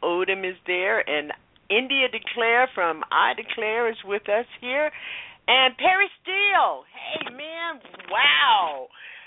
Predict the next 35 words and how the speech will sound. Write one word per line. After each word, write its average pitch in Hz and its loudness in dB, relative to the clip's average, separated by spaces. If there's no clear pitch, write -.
Uh, 170 -2
<laughs> 196 -2
we, 240 -12
hey, 262 2
Alpha, 285 2
we 311 -14
talked 294 -2
up 302 -4
Perry 285 -4
Steele 311 -2
tonight. 247 0
<laughs> - -4
Good 339 -14
to 330 -12
see 302 -14
you, 202 -14
Y 190 -4
J. 190 -10
Good 190 -14
to 196 -20
see 196 -20
you 190 -12
and 180 -12
Janelle 185 -8
Burt. 170 -2
Uh, 156 0
thank 175 -6
you 196 -14
for 165 -14
being 165 -10
with 156 -6
us, 156 2
and 151 -2
all 196 6
of 220 -4